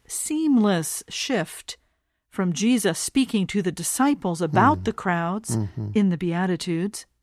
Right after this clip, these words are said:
Speaker 1: to teaching the crowds, and that is precisely the motivation for two points I make in my sermon. First, the crowds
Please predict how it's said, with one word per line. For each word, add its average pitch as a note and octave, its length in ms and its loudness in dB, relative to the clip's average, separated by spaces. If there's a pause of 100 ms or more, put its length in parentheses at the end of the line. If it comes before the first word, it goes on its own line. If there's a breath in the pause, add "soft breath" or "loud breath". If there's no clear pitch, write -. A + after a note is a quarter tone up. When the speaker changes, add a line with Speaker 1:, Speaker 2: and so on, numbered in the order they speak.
(540 soft breath)
Speaker 1:
to A3+ 140 0
teaching C4+ 580 2
the F#3+ 100 0
crowds, D#3+ 720 -4 (300 loud breath)
and F#3+ 160 2
that C#4+ 240 4
is B3+ 160 0
precisely A#3 560 -2
the G3 80 0
motivation F#3+ 720 0 (260 loud breath)
for - 140 -2
two D4+ 300 0
points G#3+ 360 0
I A3 100 2
make F3+ 280 0
in G3 100 0
my G#3 140 0
sermon. F#3 640 0 (600)
First, B3 540 0 (440)
the G#3 100 0
crowds A#3+ 880 -2